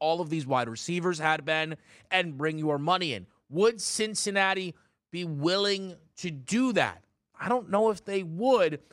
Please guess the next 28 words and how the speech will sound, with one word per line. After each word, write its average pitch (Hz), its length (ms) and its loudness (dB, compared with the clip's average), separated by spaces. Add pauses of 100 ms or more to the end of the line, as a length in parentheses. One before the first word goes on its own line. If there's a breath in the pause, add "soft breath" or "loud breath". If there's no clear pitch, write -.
(140 soft breath)
but 143 80 -6
it's 135 120 -12
certainly 202 460 0
something 180 480 -4
for 165 160 -4
us 151 120 0
to 135 100 -16
keep 143 240 -6
our 135 200 0
eye 202 300 2
on. 139 320 -2 (320 soft breath)
Would, 180 220 -2
would 190 180 2
the 165 100 0
Cincinnati 214 640 -6
Bengals 151 400 -8
win 139 240 -8
total 147 280 -4
drop 127 360 -2
by 120 120 -2
a 107 60 -6
full 151 300 0
win 123 220 -6
if 135 100 -6
Jessie 139 300 -4
Bates 139 300 -6
was 139 140 -8
gone? 151 420 -2